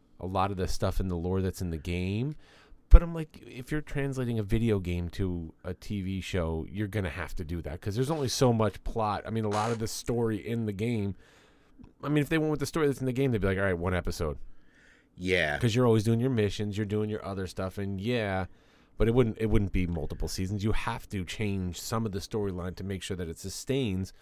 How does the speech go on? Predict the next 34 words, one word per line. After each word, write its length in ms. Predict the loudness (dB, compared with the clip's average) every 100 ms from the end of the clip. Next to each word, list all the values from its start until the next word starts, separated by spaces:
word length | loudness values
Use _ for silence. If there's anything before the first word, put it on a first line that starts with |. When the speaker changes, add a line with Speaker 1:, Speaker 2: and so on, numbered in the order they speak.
| -20 -20 _ -12
Speaker 1:
especially 400 | -6 -2 0 0
if 60 | -4
it's 120 | -4
gonna 160 | -2 0
be 100 | 0
renewed 420 | 2 4 4 2
over 200 | 0 -2
multiple 520 | 0 -2 -4 -4 -4
seasons, 680 | -4 -2 0 0 -2 -4 -6
that 120 | -8
you 80 | -6
have 120 | -6
enough 460 | -4 -4 -2 -2 -2
moving 340 | -2 -2 -4
forward 320 | -4 -4 -4
to 60 | -6
continue 360 | -10 -8 -6 -6
telling 300 | -8 -8 -12
stories. 600 | -6 -4 -4 -8 -14 -18 -12
Speaker 2:
Yeah. 280 | -10 -10 -6
I 80 | 0
mean, 220 | 0 2
well, 220 | 2 0 -2
with 420 | -10 -8 -4 -4
the 80 | -2
reason 320 | 0 0 0
that 180 | -2 -2
happened 340 | -2 -4 0
a 40 | 2
Speaker 1:
Halo 160 | 4
Speaker 2:
lot, 80 | 2
Speaker 1:
was 120 | 2
Speaker 2:
I 60 | 0
Speaker 1:
garbage. 440 | -4 -4 -8 -10